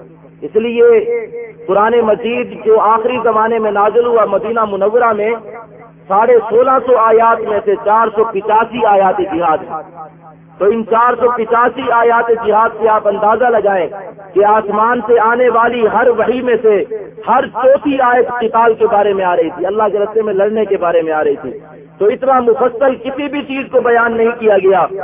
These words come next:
جتنی تفصیل سے قتال کو بیان کیا، اور اس میں ایک وجہ ایمان والوں کی وہ رغبت تھی جو انہیں اس فریضے کے ساتھ ہو چکی تھی۔ ایک یہ تو ایمان والوں کا طرز عمل تھا کہ وہ قتال کے نام پر ہی خوش ہوتے تھے۔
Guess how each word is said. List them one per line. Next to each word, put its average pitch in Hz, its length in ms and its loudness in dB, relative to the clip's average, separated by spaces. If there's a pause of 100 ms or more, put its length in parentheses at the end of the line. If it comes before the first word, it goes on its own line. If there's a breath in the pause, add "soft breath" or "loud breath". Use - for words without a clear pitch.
(120)
جتنی 220 400 -4
تفصیل 247 460 -4
سے 240 140 2
قتال 220 360 2
کو 247 140 0
بیان 220 320 2
کیا، 196 420 0
اور 190 360 -2
اس 240 160 -4
میں 240 140 -2
ایک 247 300 4
وجہ 233 260 0
ایمان 233 640 0
والوں 233 280 2
کی 226 160 -6
وہ 202 180 0
رغبت 208 440 0
تھی 247 220 -4 (440)
جو 453 120 4 (560)
انہیں 240 300 2
اس 233 140 -4 (160)
فریضے 226 360 2
کے 202 160 0
ساتھ 202 240 0
ہو 190 100 0
چکی 185 280 -4
تھی۔ 127 160 -12 (300)
ایک 175 180 -4 (100)
یہ 208 140 0
تو 226 120 0
ایمان 220 320 0
والوں 220 280 0
کا 220 100 -2
طرز 214 280 -2 (100)
عمل 202 200 0
تھا 180 240 0 (300)
کہ 180 80 -2
وہ 220 140 2
قتال 220 400 0
کے 220 140 0
نام 226 240 0
پر 240 140 -2
ہی 233 100 -4
خوش 214 200 -6
ہوتے 170 220 0
تھے۔ 131 180 -6